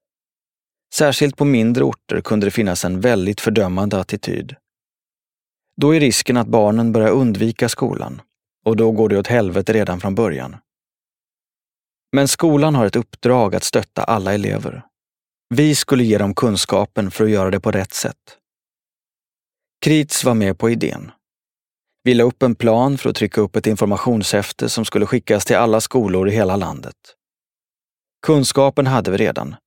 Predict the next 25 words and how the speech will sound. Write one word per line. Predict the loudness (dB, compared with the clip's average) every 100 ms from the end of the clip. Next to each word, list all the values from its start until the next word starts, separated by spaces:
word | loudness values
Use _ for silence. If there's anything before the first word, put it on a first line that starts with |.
| _ _ _ _ _ _ _ 0
Det | 2
vi |
inte | 2 2 0
hade | 0 0 0
var | -2
pengarna. | -2 -4 -4 -8 -10 _ _ _ _ _ _ _ _ _ _ _ _ _
Vi | 2 4
räknade | 2 0 0 0
på | 2 2
hur | 2
mycket | 0 -2
det | -2
skulle | -2 -2
kosta, | 0 -2 -2 -4 -4 -6 _ _ _ _
och | 2
Lotta | 2 2 0 0
gav | 2 2
mig | 0 -2
tips | -4 -4 -4 -2
om | 0
hur |
man | -2
skulle | -2 -4 -2
skriva | 0 0
ansökningar. | 0 -2 -2 -4 -6 -8 -8